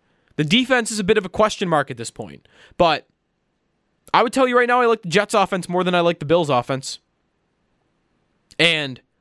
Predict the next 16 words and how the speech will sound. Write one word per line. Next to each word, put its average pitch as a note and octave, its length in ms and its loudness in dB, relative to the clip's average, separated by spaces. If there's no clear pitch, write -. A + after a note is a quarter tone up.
that F3 260 0
matters F#3 400 0
a D#3+ 100 -2
whole F#3+ 200 2
lot F3 200 4
more E3+ 200 0
to D#3 80 -4
me C3+ 320 -4
than D3 300 0
the B2 60 -10
defense C3 420 -6
side G#2 180 -6
of D2 100 -16
it. - 140 -18
So C3+ 440 0
Sunday A#3+ 680 2